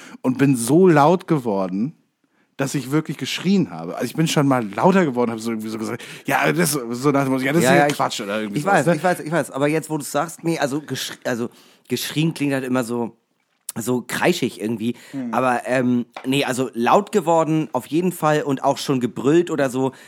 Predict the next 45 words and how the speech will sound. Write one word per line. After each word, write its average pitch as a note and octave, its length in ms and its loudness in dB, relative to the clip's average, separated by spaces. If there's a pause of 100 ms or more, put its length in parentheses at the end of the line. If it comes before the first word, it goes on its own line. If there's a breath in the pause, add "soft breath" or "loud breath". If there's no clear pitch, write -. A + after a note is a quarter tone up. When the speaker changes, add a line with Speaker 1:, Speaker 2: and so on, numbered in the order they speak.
(100 loud breath)
Speaker 2:
jemanden B2+ 280 0
angeschissen D3+ 640 0
hab A#2 100 -2
ich C3 80 -2
auf A2+ 80 -4
jeden C#3 300 -2
Fall. C3 260 -2
Aber A#2+ 160 -4
das A#2+ 160 -4
war, B2+ 160 2
Speaker 1:
Ja. G2+ 160 0
Speaker 2:
das B2+ 160 -2
kommt C#3+ 220 -2
nicht C#3+ 260 -4
von C#3 180 -2
der B2+ 120 0
Streitkultur B2+ 920 -2
aus A#2+ 160 -8
meinem A#2 240 -2
Elternhaus, A2+ 760 -4
sondern A2 440 -2 (540 soft breath)
das C3 180 0
hat C3 120 -2
sich C#3 100 -4
einfach B2 160 -4
dadurch B2 240 -2
entwickelt, A#2+ 580 -4 (120)
dass, - 360 -6
ähm, A2+ 380 -2 (500 soft breath)
wenn C3+ 160 0
ich C3+ 220 -6
nicht A2 160 -2
weiter A#2+ 340 0
weiß, A2+ 240 0
werde A#2 140 -2
ich F#2+ 160 -8
wütend B2+ 320 -2
und G#2+ 100 -4
wenn A2+ 120 -2
ich G#2 120 -6
wütend A2+ 220 -6
bin, G#2+ 180 -6
werde G#2+ 200 -2
ich - 180 -14
einfach F#2+ 180 -8